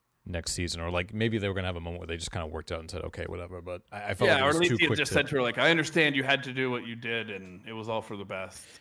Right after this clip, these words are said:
Speaker 1: Yeah, 'cause there were two moments la-, at the, in, in the finale last season where, like, they,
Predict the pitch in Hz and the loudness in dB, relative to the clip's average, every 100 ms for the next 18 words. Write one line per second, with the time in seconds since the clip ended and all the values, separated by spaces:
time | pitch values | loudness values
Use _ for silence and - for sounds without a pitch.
0 | _ 302 214 107 139 135 156 143 - 208 | _ -2 -2 -2 -2 0 0 0 -2 0
1 | 175 156 80 - 82 - 92 - 90 85 | 0 -2 -4 -4 -2 -2 -4 -4 -4 -4
2 | 82 85 85 - 85 78 76 76 92 80 | -4 -4 -6 -4 -4 -4 -4 -6 -6 -6
3 | 82 80 80 80 80 - _ _ _ 101 | -6 -4 -2 -4 -8 -20 _ _ _ -2
4 | 95 | -2